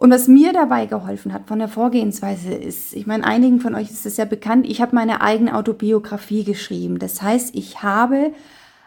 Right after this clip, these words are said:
eine wahnsinnig, ein wahnsinniges Bewusstsein über mich und meine Vergangenheit, über meine komplette Biografie aufgestellt und konnte mir dadurch ein Bewusstsein erschaffen, ähm,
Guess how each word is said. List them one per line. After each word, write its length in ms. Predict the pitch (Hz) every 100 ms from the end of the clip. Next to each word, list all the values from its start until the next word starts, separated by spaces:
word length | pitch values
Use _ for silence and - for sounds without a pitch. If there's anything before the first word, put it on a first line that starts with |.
| _ -
eine 320 | 220 220 202
wahnsinnig, 680 | 196 247 262 277 269 269 214
ein 100 | 208
wahnsinniges 800 | 220 254 254 240 233 240 233
Bewusstsein 800 | - 190 233 294 - - 226 226 208
über 260 | 214 214
mich 220 | 208 226
und 80 | 240
meine 240 | 220 208 208
Vergangenheit, 960 | 202 196 185 202 180 180 165 170 - _ -
über 160 | 202
meine 240 | 196 190 190
komplette 380 | 190 202 214
Biografie 880 | 214 202 202 190 - 226 214 175 - -
aufgestellt 880 | 180 170 - 185 - 175 165 165 - _ - - - - -
und 300 | 226 - -
konnte 320 | 240 285 320
mir 160 | 294
dadurch 420 | 294 202 226 285 269
ein 100 | 220
Bewusstsein 640 | 202 214 247 - 277 269
erschaffen, 800 | 247 240 247 247 277 277 320 - - _ _ _ _
ähm, 560 | 220 220 226 226 233